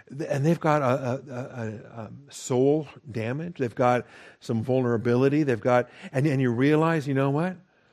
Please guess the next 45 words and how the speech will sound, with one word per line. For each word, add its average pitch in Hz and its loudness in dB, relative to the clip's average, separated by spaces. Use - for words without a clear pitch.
Th-, 123 -14
we 117 -4
need 160 2
a, 120 0
a 110 -8
maximum 131 -2
amount 131 -2
of 110 -6
love. 120 2
We 120 -4
need 110 -4
a 107 -6
maximum 127 -4
amount 127 -2
of 107 -12
comfort. 131 -6
We 101 -8
need 107 -6
a 104 -8
maximum 123 -6
amount 123 -4
of, 110 -8
of 104 -8
ministry. 131 -4
Um, 117 -2
you 110 -4
gotta 147 4
have 156 0
the 139 2
discretion 156 -4
to 135 -2
be 135 4
able 147 4
to, 143 4
to 123 -4
minister 143 -2
there. 143 0
Uh, 123 -4
you 113 -2
realize 135 2
it's, 117 -6
it's 120 -8
a 95 -12
sensitive 135 -4
issue. 135 -4